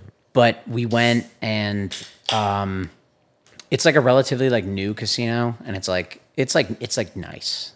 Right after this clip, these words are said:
It's, like, more, like, upscale and shit. And, like, I'm down to fucking play for sure, but the ta-, all, like, the table shit was, like,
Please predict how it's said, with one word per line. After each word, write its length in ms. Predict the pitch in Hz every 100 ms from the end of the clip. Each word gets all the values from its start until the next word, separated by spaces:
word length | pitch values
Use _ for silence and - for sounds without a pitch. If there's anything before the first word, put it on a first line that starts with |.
| -
It's, 100 | -
like, 160 | 95 95
more, 240 | 92 92
like, 160 | 92 -
upscale 460 | 90 - 92 90
and 100 | 98
shit. 300 | - 101 - - - _ -
And, 140 | 123
like, 240 | 127 113 - _ _ _ _
I'm 160 | 139 160
down 220 | 175 170
to 40 | 131
fucking 420 | - 110 104 92
play 500 | - 95 104 131 127 _ _
for 200 | - 104
sure, 340 | - 101 120 107 -
but 240 | 101 95 - _ _ _ _ _ _
the 100 | 117
ta-, 240 | - 110 110
all, 140 | 135 147
like, 220 | 139 -
the 80 | 110
table 380 | - 104 107 123
shit 280 | - 127 104
was, 140 | 98
like, 360 | 90 85 -